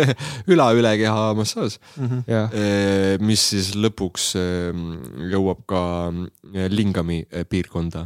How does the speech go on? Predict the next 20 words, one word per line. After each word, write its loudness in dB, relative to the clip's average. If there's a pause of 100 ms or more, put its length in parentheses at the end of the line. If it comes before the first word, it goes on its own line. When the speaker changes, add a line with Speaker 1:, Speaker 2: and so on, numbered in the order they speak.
Speaker 1:
ja -4
Speaker 3:
Mis 8
see, 2
mida 4
see -2
tähendab, 0
et -8
noh, 2
et, -10 (360)
et -2 (300)
ta-, 2 (240)
keha 6
hakatakse 0
üles 4
soojendama, 4 (260)
sa 0
oled 2
siis -10
paljalt 2
laual 6